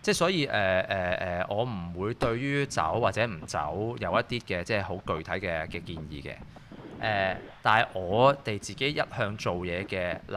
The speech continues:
場都係，你做得嗰個抉擇嘅話，你係咪已經係 prepare for the worst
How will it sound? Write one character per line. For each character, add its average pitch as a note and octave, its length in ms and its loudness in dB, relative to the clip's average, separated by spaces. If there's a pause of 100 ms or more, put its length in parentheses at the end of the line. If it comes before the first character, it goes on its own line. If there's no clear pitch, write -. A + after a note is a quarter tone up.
(120)
場 D#2+ 220 -12
都 G2+ 140 0
係， E2+ 220 -2 (920)
你 A2+ 240 2
做 D3 240 0
得 E3 80 0
嗰 C#3+ 180 6
個 - 60 -4
抉 A#2+ 100 -2
擇 E2+ 160 0
嘅 F2+ 160 -2
話， D#2+ 240 2 (600)
你 G#2+ 400 0 (180)
係 F#2+ 280 -2
咪 F#2+ 280 -4
已 F#2+ 200 -4
經 C3 200 -4
係 A2 120 -2
prepare G#2+ 360 -2
for G2 140 -2
the F2 120 -4
worst G2 380 6